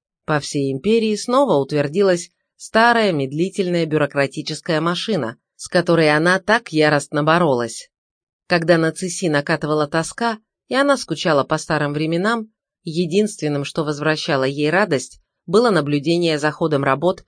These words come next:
в новом летнем дворце. С каждым днём она чувствовала себя всё более комфортно в этом месте, восхищавшем каждого, кому выпадала честь его посетить. На берегу огромного озера Куньмин,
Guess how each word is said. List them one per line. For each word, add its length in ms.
в 140
новом 340
летнем 340
дворце. 600
С 140
каждым 480
днём 320
она 180
чувствовала 540
себя 320
всё 180
более 320
комфортно 560
в 60
этом 320
месте, 460
восхищавшем 720
каждого, 560
кому 280
выпадала 520
честь 340
его 200
посетить. 720
На 160
берегу 400
огромного 580
озера 360
Куньмин, 640